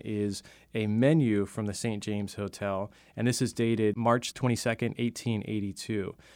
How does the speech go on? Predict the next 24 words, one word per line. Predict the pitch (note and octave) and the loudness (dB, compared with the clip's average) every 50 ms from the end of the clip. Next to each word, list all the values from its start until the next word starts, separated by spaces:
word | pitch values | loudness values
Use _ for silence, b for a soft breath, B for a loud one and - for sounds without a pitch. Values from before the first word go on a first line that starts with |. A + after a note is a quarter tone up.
| b b | b b
So | b B2 | b 0
if | A#2 - | 4 6
you | C3 D3+ D3+ | 6 8 8
were | C#3 B2 | 8 8
visiting, | A2 C3+ C#3 B2+ C3 C3 B2+ B2+ A#2+ A2+ A#2 | 8 6 6 6 4 2 2 2 2 2 2
you | A#2+ A#2 | 2 2
would | B2 | 4
have | B2 A2 | 2 2
enjoyed | A2+ G#2+ F#2+ A2 A2 A2 A2 G#2+ G#2 - | 2 0 0 2 2 4 4 4 2 2
starting | - C#3+ C#3 B2+ A#2 A#2 | 2 2 4 4 4 2
off | A2+ G#2+ - | 0 0 0
your | A#2 G#2+ | 0 0
meal | G#2+ A2 A2 G#2+ | 2 4 4 4
with | G#2 G#2 G2 - | 4 2 0 -2
tomato | - A2 A2 G#2+ G#2 G2 F#2+ | -2 0 0 2 2 0 0
soup. | - - - - E3 E3 D#3 - - b b b b b - | -2 -2 2 4 6 6 4 2 -2 b b b b b -4
You'd | A2 A2 A2 | -2 0 4
then | A#2+ A#2 A#2 | 4 4 6
move | A2+ A#2 A2+ A2 A2+ | 6 4 4 4 4
on | A2+ A2 A2 G2+ | 2 2 2 0
to | - - A2 G#2+ | 0 0 0 0
some | G2 - - G#2 G2 | 0 -2 -2 -2 0
boiled | F#2 G#2 G#2+ G#2+ G#2+ G2+ G2 F2+ | 2 2 4 4 4 2 2 0
bass. | - G2+ G2+ A2 C3 D3+ - - - | 0 0 2 2 0 -2 -4 -8 -12